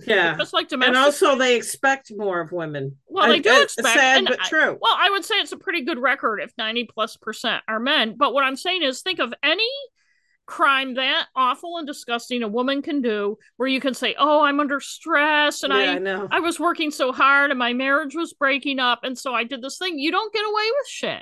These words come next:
Speaker 2: You don't get away
Speaker 1: Well,
Speaker 2: with
Speaker 1: you
Speaker 2: it.
Speaker 1: know, when you think about, like, drug, a lot of the drug arrests are possession. How is me walking down the street with some, not even pot, with,
Speaker 2: 'Cause
Speaker 1: 'cause
Speaker 2: that's
Speaker 1: that's not illegal
Speaker 2: legal,
Speaker 1: anymore,
Speaker 2: yeah.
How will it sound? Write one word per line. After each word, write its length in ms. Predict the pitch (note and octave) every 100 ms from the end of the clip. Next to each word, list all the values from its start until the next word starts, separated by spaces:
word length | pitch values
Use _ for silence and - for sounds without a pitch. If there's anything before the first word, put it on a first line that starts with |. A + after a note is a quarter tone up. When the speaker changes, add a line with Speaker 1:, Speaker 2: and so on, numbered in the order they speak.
| - -
Speaker 2:
You 100 | C4+
don't 140 | D4
get 100 | E4
away 100 | E4+
Speaker 1:
Well, 120 | A4+
Speaker 2:
with 60 | F#4
Speaker 1:
you 80 | G#4+
Speaker 2:
it. 20 |
Speaker 1:
know, 140 | G4
when 120 | F4+
you 60 | F#4
think 240 | F4+ G#4
about, 320 | F#4 F#4 C#4 A#3
like, 220 | C4 -
drug, 300 | C4 C4+ C4
a 160 | A#3+ A#3+
lot 260 | C4+ C#4+ G#4+
of 80 | C#4+
the 80 | B3
drug 360 | - B3 B3+ A#3+
arrests 400 | G#3+ G#3+ G3 A#3+
are 100 | G#3+
possession. 760 | G3+ F#3 F#3+ F#3+ - A2+ B2+ -
How 380 | - D#4+ E4 G#4+
is 200 | F#4+ B3
me 500 | C4 C#4+ C#4+ D4 - - _
walking 340 | B3 C#4 D4 D#4+
down 140 | C4
the 60 | A#3+
street 420 | - C4+ C4 G3
with 240 | A3 A3+ - - -
some, 380 | A3+ G#3 F#3 - -
not 260 | B3+ B3+
even 240 | D4 A#3+ A3+
pot, 380 | - A3 E3+ G#3+
with, 260 | G#3+ -
Speaker 2:
'Cause 120 | D4
Speaker 1:
'cause 80 | A#3
Speaker 2:
that's 260 | B3 G3 -
Speaker 1:
that's 80 | A3+
not 140 | G3
illegal 380 | G3 B3 G#3 F#3+
Speaker 2:
legal, 20 |
Speaker 1:
anymore, 300 | F#3+ G3+ G3+
Speaker 2:
yeah. 80 | G3+